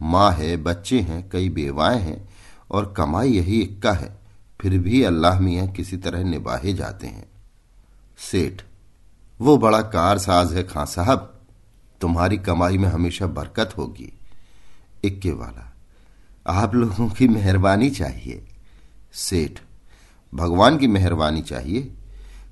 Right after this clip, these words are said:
तुमसे खूब भेंट हो गई। मैं इक्के वालों से बहुत घबराता हूँ, लेकिन अब मालूम हुआ अच्छे बुरे सभी जगह होते हैं।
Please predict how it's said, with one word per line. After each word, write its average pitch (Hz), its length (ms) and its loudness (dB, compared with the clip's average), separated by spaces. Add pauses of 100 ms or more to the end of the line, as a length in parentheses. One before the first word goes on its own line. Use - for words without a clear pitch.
तुमसे 117 260 2
खूब 135 320 2
भेंट 95 340 -4
हो 78 100 -2
गई। 67 220 -10 (640)
मैं 135 80 6
इक्के 135 260 2
वालों 123 260 4
से 143 120 -2
बहुत 80 360 -4
घबराता 65 420 -8
हूँ, 55 200 -14 (580)
लेकिन 113 260 2
अब 95 120 4
मालूम 98 380 4
हुआ 127 220 2
अच्छे 95 280 -2
बुरे 95 220 0
सभी 90 300 -2
जगह 69 280 -2
होते 60 300 -12
हैं। 55 280 -16